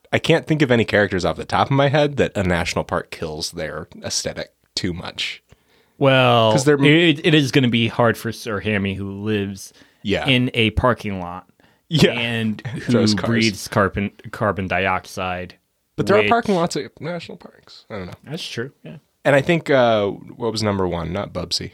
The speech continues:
Speaker 1: What's she called? Scoots.
Speaker 2: Right.
Speaker 1: Scoots is a city cat.
Speaker 2: Right.
Speaker 1: But,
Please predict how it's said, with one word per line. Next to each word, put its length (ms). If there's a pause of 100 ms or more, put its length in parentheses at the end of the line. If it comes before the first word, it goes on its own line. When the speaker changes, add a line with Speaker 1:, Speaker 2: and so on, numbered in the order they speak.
(140)
Speaker 1:
What's 140
she 120
called? 360 (760)
Scoots. 680 (300)
Speaker 2:
Right. 220
Speaker 1:
Scoots 360
is 120
a 60
city 480 (180)
cat. 260 (160)
Speaker 2:
Right. 400 (320)
Speaker 1:
But, 260